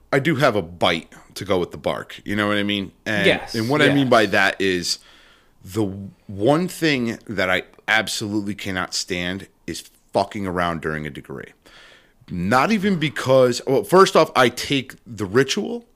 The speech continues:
Speaker 1: and I take what we are very serious.
Speaker 2: Mm-hmm.
Speaker 1: But I don't ever want the goofing around to affect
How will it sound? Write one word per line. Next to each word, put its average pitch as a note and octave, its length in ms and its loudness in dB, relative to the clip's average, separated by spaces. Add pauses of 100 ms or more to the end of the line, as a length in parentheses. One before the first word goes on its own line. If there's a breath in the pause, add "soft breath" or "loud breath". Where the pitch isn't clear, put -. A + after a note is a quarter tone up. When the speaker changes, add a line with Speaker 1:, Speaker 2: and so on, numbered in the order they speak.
Speaker 1:
and A2 100 0
I F#2 140 0
take - 380 -8
what A#2 200 0
we A2+ 160 -2
are G2 300 2
very E2+ 340 -2
serious. D2+ 640 -8
Speaker 2:
Mm-hmm. G#2 120 -12 (1800 soft breath)
Speaker 1:
But - 240 0
I G#2+ 200 -2 (100)
don't C#3 280 0 (240)
ever C#3+ 340 2
want A2+ 520 -2
the G2 60 -8
goofing A2+ 460 -2
around G2+ 500 0
to F#2 160 -10
affect - 680 -4